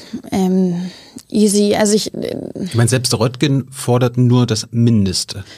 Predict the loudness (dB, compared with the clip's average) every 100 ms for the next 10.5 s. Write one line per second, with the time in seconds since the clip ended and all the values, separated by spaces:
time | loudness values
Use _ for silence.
0 | -4 0 2 2 0 0 0 0 0 2
1 | 2 0 -4 -4 -4 -6 -6 -4 -4 -4
2 | -8 -8 -6 -4 -6 -8 -20 -16 -8 -6
3 | -2 -2 -2 -6 -18 _ _ _ -2 0
4 | 2 2 0 0 0 2 2 0 0 -2
5 | -2 -2 -4 -4 -2 -2 0 0 0 0
6 | 0 0 -2 -4 -2 -2 -6 -12 -10 -2
7 | 2 4 2 0 -2 0 0 0 -2 -4
8 | -2 0 0 0 -2 -2 0 2 2 0
9 | -2 -2 0 -2 0 -4 -4 -8 -6 -6
10 | -6 -4 -2 -2